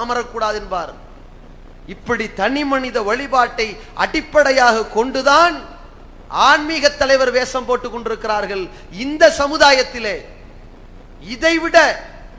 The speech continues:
அந்த மூட நம்பிக்கையினுடைய உச்சகட்டத்திலே இருண்ட ஆப்பிரிக்கா கண்டம் என்று சொல்லக்கூடிய மாதிரி,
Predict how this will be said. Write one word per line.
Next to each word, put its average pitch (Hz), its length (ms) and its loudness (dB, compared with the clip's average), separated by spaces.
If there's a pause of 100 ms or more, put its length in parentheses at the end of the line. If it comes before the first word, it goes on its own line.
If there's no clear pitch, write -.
(360)
அந்த 262 320 0
மூட 320 300 4
நம்பிக்கையினுடைய 285 840 -4
உச்சகட்டத்திலே 294 880 2
இருண்ட 320 640 0 (160)
ஆப்பிரிக்கா 311 600 2
கண்டம் 269 320 -4
என்று 247 160 -6
சொல்லக்கூடிய 254 640 -4
மாதிரி, 247 600 2